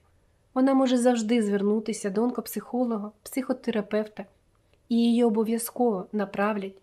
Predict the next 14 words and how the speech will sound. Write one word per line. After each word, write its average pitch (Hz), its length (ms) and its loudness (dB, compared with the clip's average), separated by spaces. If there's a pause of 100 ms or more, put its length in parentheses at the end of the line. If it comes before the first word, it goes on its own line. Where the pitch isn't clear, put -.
підтримують 196 840 -6
та 190 120 -6
навчать. 180 600 -10 (1500)
У 269 60 0
складній 339 400 8
життєвій 294 420 2
ситуації, 262 680 2
коли 247 240 2
ми 233 120 4
зустрічаємося 226 800 -2
з - 60 -8
небезпекою 226 600 0
для 214 140 0
життя, 214 560 -2